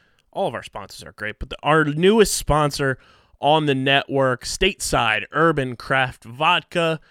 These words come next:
the fastest growing craft spirit in Pennsylvania that's headquartered in Old Kensington, Philadelphia. I just stopped by.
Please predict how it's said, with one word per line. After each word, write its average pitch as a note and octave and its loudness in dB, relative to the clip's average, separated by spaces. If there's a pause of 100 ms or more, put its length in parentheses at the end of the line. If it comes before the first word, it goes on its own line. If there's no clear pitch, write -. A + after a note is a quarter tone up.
(480)
the A#2+ -12
fastest D3 2
growing C3+ 0
craft A#2+ -2
spirit C3 -4
in A#2 -8
Pennsylvania B2+ -4
that's A2 -8
headquartered E3+ -2
in B2 -2
Old D3+ -2
Kensington, C3+ -6
Philadelphia. B2+ -2
I A2+ -4
just C#3+ -6
stopped C#3 -2
by. B2+ 0